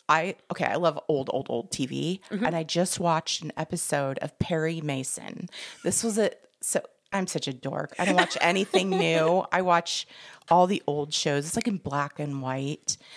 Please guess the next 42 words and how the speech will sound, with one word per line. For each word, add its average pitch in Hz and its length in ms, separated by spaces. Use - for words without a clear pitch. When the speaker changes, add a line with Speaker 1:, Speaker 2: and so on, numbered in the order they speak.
Speaker 1:
and, 190 60
like, 190 140
so - 220
much 175 220
sexual - 480
tension 139 460
between 139 400
Della 143 280
Street, - 440
his 135 160
confidential 147 680
<laughs> - 0
secretary. 139 920
But, - 180
of 185 100
course, - 220
they 156 120
never 156 320
even 139 500
say 143 340
Speaker 2:
Anything. 143 120
Speaker 1:
a 156 60
word. 165 340
Yeah. 165 280
I 175 80
love 165 680
old 165 220
Perry 139 200
Mason. 143 380
Well, 170 160
they 175 460
had 165 200
a, 170 220
I - 60
can't 160 220
even 151 120
remember 143 280
the, 139 260
the 156 140
name 151 240
of 139 160
it. 139 180